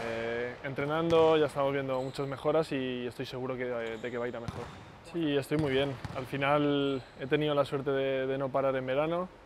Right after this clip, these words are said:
eh, gracias también a, a todos los ayudantes de, del cuerpo técnico que han estado trabajando conmigo y con el tema del tres por tres y la selección, eh, así que nada, he venido muy bien.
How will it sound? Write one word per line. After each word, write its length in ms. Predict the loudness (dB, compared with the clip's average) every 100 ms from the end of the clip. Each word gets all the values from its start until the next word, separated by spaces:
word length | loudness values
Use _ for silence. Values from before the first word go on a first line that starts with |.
| -20 -12
eh, 640 | -4 -2 0 -2 -2 -4 -2
gracias 340 | -2 -2 -4
también 300 | -6 -6 -6
a, 380 | -6 -6 -4 -4
a 40 | -2
todos 220 | 0 2
los 160 | 0
ayudantes 420 | 0 0 0 -2 -2
de, 260 | -2 -2
del 160 | -2 -2
cuerpo 260 | -4 -2
técnico 320 | 0 0 0 0
que 80 |
han 60 | -2
estado 220 | -4 -4
trabajando 420 | 0 -2 -2 -8 -8
conmigo 500 | -6 0 2 2 0 -8 -20 -16 -10
y 480 | -6 -4 -4 -6 -8
con 180 | -6
el 100 | -4
tema 200 | -2 0
del 100 | 0
tres 160 | -4 -6
por 140 | -4
tres 300 | 0 2 2 2
y 20 |
la 100 | -2
selección, 520 | 0 -4 0 0 0 -2 -12 -18 -18 -12 -4
eh, 440 | -2 0 0 -2
así 200 | -4 -4
que 80 | -4
nada, 260 | 0 0 0
he 60 |
venido 680 | -2 -2 0 2 2 0 -2
muy 140 | -4 -4
bien. 160 | -4